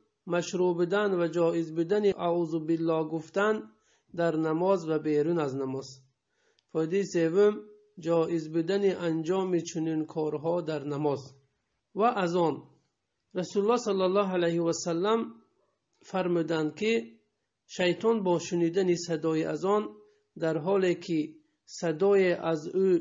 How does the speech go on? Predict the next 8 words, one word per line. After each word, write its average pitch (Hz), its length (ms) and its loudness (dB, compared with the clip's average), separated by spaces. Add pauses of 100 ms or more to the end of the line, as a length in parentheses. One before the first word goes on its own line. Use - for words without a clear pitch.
(100)
شنیده 165 480 -2
می 160 160 0
شود، 185 680 -2 (520)
پا 180 220 0
به 165 160 0
فرار 165 400 0
می 147 180 0
گذارد، 131 640 -8